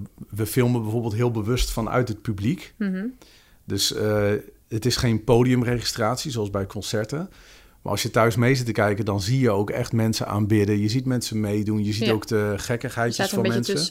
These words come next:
Speaker 2: tussen. Ja.
Speaker 1: Ja.
Speaker 2: Je ziet de vlaggen zwaaiende mensen.
Speaker 1: De vlaggen zwaaiende
Speaker 2: Ja.
Speaker 1: mensen. Je ziet de devote mensen. Je
Speaker 2: Precies,
Speaker 1: ziet allerlei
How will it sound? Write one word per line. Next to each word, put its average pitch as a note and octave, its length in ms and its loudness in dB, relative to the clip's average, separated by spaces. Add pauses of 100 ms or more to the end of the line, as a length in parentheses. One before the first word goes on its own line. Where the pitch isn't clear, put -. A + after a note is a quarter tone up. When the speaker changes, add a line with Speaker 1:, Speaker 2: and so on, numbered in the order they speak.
Speaker 2:
tussen. - 200 -14
Ja. G3+ 200 -2
Speaker 1:
Ja. A#2+ 360 0 (160)
Speaker 2:
Je F#3 80 -10
ziet F3 120 -8
de E3+ 80 -12
vlaggen G3+ 280 -2
zwaaiende G3 320 -2
mensen. F#3+ 420 -8
Speaker 1:
De B2+ 100 -4
vlaggen C3+ 300 6
zwaaiende B2+ 360 8
Speaker 2:
Ja. B2+ 60 6
Speaker 1:
mensen. B2 580 2
Je A2 80 2
ziet G#2 320 -2
de G#2 400 2
devote A#2 520 4
mensen. A2+ 460 2
Je G#2+ 60 0
Speaker 2:
Precies, G#2 180 0
Speaker 1:
ziet A2+ 160 0
allerlei G#2+ 320 2